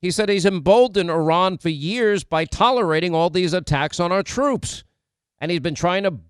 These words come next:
bribe the Ayatollahs with billions of dollars with appeasement to no end. He left our troops as sitting ducks, and now there are three dead and dozens wounded. Sadly, as I predicted would happen for months.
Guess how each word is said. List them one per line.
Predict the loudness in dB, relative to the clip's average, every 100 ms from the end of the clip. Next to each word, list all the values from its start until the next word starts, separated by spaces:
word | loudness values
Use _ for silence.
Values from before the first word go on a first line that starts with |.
| _
bribe | 4 4 4 2 0 0
the | 0
Ayatollahs | 2 0 -2 0 2 2 -2
with | -4 -2
billions | 0 0 -2 -2
of | -2 0
dollars | 2 2 0 -2 -8 _ _ _
with | -4 0
appeasement | 0 0 -2 -2 -4 0
to | 0
no | 2 2 2 0
end. | -2 0 0
He | 0 0
left | 0 -2 0
our | 0 0
troops | 0 2 2 0
as | -4 -2
sitting | -2 -2 -2 -4 0
ducks, | 2 2 -4 -14 -16 _ _
and | -8 -2
now | 0 0
there | 0
are | -2
three | -2 -2 -2 -2
dead | 0 2 4 0 -2
and | -4 2
dozens | 2 2 -2 -2
wounded. | 0 0 2 0 0 -8 _ _ _
Sadly, | -2 0 0 0 0
as | 0 0
I | 0
predicted | 0 -2 0 0 0 -2
would | 0
happen | 0 -2 -2 -4
for | -4 -2
months. | 2 0 0 -10